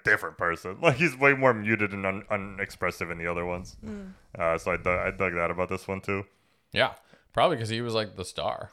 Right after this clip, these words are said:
Speaker 3: right? Like,
Speaker 1: Yeah.
Speaker 3: he's, like, the one guy who returns, and it's like, "Ah, you're awesome."
Speaker 1: Yeah, they
Speaker 3: Like,
Speaker 1: probably all loved him. They were like, "You're
Speaker 3: he
Speaker 1: the
Speaker 3: probably
Speaker 1: man."
Speaker 3: figured it was the last movie he was gonna be in it anyway, so he's like, "I'm just gonna have fun with this movie."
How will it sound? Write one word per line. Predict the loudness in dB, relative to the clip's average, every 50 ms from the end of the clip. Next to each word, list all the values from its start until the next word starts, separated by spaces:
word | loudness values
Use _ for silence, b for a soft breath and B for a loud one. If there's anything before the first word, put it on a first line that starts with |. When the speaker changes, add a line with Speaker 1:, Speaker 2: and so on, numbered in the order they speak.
| -12 -4
Speaker 3:
right? | 0 2 2 2 2
Like, | 2 4 8 10
Speaker 1:
Yeah. | 10
Speaker 3:
he's, | 10 10
like, | 10 8 6
the | 4
one | 4 4 4 4 6
guy | 8 8 8 8
who | 8 6
returns, | 2 0 0 2 4 4 6 6 4 2 0 0 -4
and | -6
it's | -6 -6
like, | -8 -6
"Ah, | -4 -4 -4 -4 -4
you're | -4 -4 -2 0 0
awesome." | 0 0 -2 -2 -2 -2 0 4 8
Speaker 1:
Yeah, | 8 10
they | 10
Speaker 3:
Like, | 10 12
Speaker 1:
probably | 10 10 12 12 12
all | 12 12
loved | 10 10 8 8 8
him. | 6 4 4 4
They | 0 0
were | 0 0 0
like, | -2 -2 -4
"You're | -4 -2
Speaker 3:
he | 0 4
Speaker 1:
the |
Speaker 3:
probably | 8 10 10 10 10 8
Speaker 1:
man." | 6
Speaker 3:
figured | 6 8 8
it | 8
was | 8 8
the | 8
last | 8 10 10 10 10 8 6 4
movie | 0 2 2 2 2
he | 2
was | 0 0
gonna | 0 0 0 0
be | 0 2 2
in | 2 2 2
it | 2 2 2 2 2
anyway, | 2 2 2 4 4 6 6 6 6
so | 4 2 -2
he's | 0 0
like, | 2 2
"I'm | 2 2
just | 0 0
gonna | 0 0 -2
have | -2
fun | -2 0 0 0 0
with | 0 -2
this | -4 -4
movie." | -2 -2 -4 -2 -2 -4 -6 -6